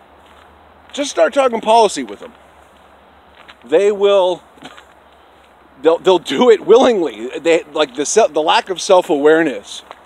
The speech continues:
is stunning, uh, with conservative Christians, because the entitlement is functioning. You know, "God so loved the world,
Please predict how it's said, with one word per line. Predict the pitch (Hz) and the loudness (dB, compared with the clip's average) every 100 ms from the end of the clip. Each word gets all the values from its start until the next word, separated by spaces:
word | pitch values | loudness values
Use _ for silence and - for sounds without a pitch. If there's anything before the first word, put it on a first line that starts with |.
| _ _ _ _ _ _ _ | _ _ _ _ _ _ _
is | 156 | -4
stunning, | - - 190 156 95 - _ _ _ _ _ _ _ _ _ - - - _ - | -2 0 0 0 -6 -20 _ _ _ _ _ _ _ _ _ -20 -20 -20 _ -8
uh, | 135 131 123 | -6 -6 -8
with | 139 131 - | -6 -8 -8
conservative | 147 135 170 147 139 - | -12 -2 0 0 -4 -6
Christians, | 131 - 78 - - | -10 -10 -18 -20 -12
because | - - 208 | -10 -4 -4
the | 185 175 | -2 -6
entitlement | 147 - 311 302 147 117 | -4 -4 -2 -2 -4 -10
is | 110 | -4
functioning. | 233 254 - 104 - - _ _ _ _ _ _ _ _ _ _ - | -2 -2 -4 -16 -20 -20 _ _ _ _ _ _ _ _ _ _ -18
You | 131 | -14
know, | 98 | -14
"God | - 147 156 | -4 -4 -2
so | 156 | -6
loved | 139 143 131 | -4 -4 -4
the | 123 | -2
world, | 156 220 143 131 | 2 4 2 -2